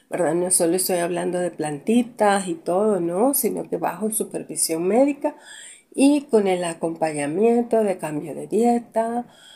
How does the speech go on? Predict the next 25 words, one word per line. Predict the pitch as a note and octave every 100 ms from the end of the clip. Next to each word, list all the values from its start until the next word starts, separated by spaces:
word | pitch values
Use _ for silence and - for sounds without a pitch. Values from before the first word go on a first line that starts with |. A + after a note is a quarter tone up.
| - _ -
eh, | G#3 G#3+ G3 F#3+ F3
drenaje | F3 E3 E3 D3+ E3+
linfático | D#3+ D#3+ - A3+ A#3+ B3 - - A#3 - -
y | D4+ E4 E4 - -
mi | B3 A#3
acompañamiento | G3+ G3 F#3 F#3 E3 D3 E3+ F#3+ F#3+ - G#3+ - -
como | A3+ A3+ A3
su | - F#3
terapeuta | F3+ D3+ - - - -
Reiki. | C3+ D3 - - _ _ _ _ _ - _
Ella | - G3+ F#3+ F#3 F#3 F#3+ G#3 - - -
sobrevivió | - F#3 E3+ E3 D3 D#3 G#3 B3 B3 -
siete | - - F#3+ F3 E3 E3 E3
años, | - D#3 G#3 E4 E4 - - -
es | F3
decir, | D3+ D3+ - G3+ G3 -
murió | F3+ F3+ F3 F3+ F3
a | F#3
los | G3+
noventa | G3+ G3+ G3 F#3 -
y | -
seis | - A3+ C4+ C4+ - - - - -
por | G#3+
otra | F#3+ F#3 G#3 G3+
causa | G3 F#3 - - D3